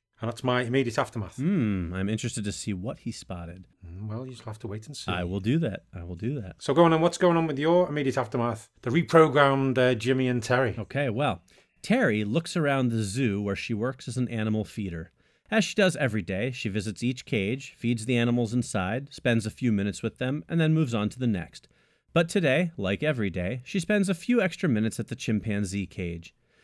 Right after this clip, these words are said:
Speaker 2: She doesn't know why she feels such an attachment to them, but for some reason, she does. Meanwhile, several states away, Jimmy pulls up the landing gear on the commuter jet he's flying.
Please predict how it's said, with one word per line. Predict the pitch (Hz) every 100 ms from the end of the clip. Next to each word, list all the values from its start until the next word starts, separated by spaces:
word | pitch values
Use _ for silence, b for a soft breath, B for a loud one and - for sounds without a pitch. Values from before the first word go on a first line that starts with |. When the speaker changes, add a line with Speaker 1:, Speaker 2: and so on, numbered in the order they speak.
| _
Speaker 2:
She | - 247
doesn't | 214 220
know | 180 156
why | 139
she | 139 -
feels | 127 123 117
such | - 127
an | 123
attachment | 107 120 113 - 98 -
to | 98
them, | 92 98
but | 143 -
for | 170
some | 196 175
reason, | 143 131 135
she | 123 -
does. | 113 87 85 - _ _ _ _ _ _ 156
Meanwhile, | 214 156 104 123 160
several | 143 123 120
states | - 117 101
away, | 104 95 92 120 -
Jimmy | 170 185
pulls | 170 156 170 156
up | 151 -
the | 156
landing | 131 120 117
gear | 107 117
on | 113 107
the |
commuter | - 101 110 123 113
jet | - 104 -
he's | 113 -
flying. | 95 87 85 87